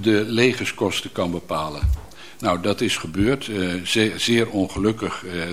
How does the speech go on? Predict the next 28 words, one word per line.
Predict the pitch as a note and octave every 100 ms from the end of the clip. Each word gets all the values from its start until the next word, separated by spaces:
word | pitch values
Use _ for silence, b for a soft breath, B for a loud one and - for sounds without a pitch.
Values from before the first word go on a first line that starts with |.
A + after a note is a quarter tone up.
| E2+
dit | F2 E2
even | E2+ F2+ F#2
tussendoor, | - F#2 F2+ F2+ F2
zeer | E2 G2+ G2+
ongelukkig | F#2 - F#2+ F#2+ - - B B B B
zijn | - F#2+ F2+
de | F2+ E2+ D#2 - F#2
rekeningen | G2+ G2+ G2+ F#2 E2+ D#2+
voor | - E2+
de | F2
legers | F#2 F2+ - D#2+
bij | F#2+ F2
een | E2+
aantal, | F#2 F2+ F#2 E2+ E2+ D#2+
eh, | D#2+ D#2+ B B
bouwaanvragen | F#2 F2+ E2+ E2+ - F#2 E2 D#2+ F#2
al | D#2+
verstuurd. | - - - G2 A#2 A#2 B B B -
Dit | F2 F#2+
is | F2+
een | F#2
automatisme | F2+ - F2+ E2+ E2 G#2 - F2 E2+
wat, | E2+ E2+ -
eh, | G2 F2 E2 E2 - - - - - F2+
eh, |
zodra | - F#2+ F2+ F#2 F#2
de, | F2 F2+ D#2+
de | E2+